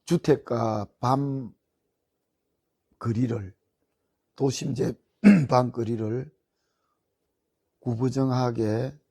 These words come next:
에, 이고 지고 든 그런, 어, 모습으로 비가 오는지 우산을 쓰고 걸어가고 있는 이 모습을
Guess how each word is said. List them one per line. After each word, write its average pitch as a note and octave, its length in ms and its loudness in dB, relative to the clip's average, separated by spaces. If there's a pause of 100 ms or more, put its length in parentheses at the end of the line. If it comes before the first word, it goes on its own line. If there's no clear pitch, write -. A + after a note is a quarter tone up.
(720)
에, A2+ 400 -12
이고 C3+ 320 2
지고 A#2+ 400 -2
든 A2+ 380 -2 (2000)
그런, A#2 480 -2 (1000)
어, B2 400 -12 (200)
모습으로 G#2+ 840 -6 (400)
비가 C3 240 2
오는지 A2 360 -4
우산을 A2+ 600 -6 (400)
쓰고 - 560 -10 (840)
걸어가고 A2+ 480 -6
있는 G2 400 -10
이 A2+ 100 -4
모습을 G#2+ 760 -8